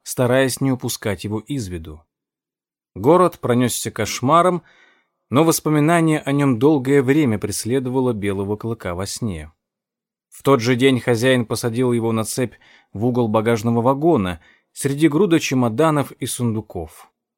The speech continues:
Здесь всем распоряжался коренастый, очень сильный бог, который с грохотом двигал сундуки и чемоданы, втаскивал их в вагон, громоздил один на другой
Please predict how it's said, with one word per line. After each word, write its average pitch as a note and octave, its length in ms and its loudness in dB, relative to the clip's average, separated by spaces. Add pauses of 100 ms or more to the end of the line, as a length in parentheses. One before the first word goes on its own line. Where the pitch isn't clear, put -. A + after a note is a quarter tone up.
(380)
Здесь A#2 360 0
всем A3 340 0
распоряжался D3+ 760 0
коренастый, D3 760 -2
очень D#3+ 300 -2
сильный A2+ 440 -4
бог, C#3 380 -2 (380)
который D3 340 4
с A#2+ 100 0
грохотом D#3 640 2
двигал A#2 320 0
сундуки A2 680 -4
и A#2+ 160 -8
чемоданы, B2+ 840 -2 (300)
втаскивал D3+ 600 0
их B2 260 -8
в G#2 80 -6
вагон, A#2+ 580 2 (260)
громоздил C3 680 2
один C3 340 2
на B2+ 80 4
другой A#2 560 2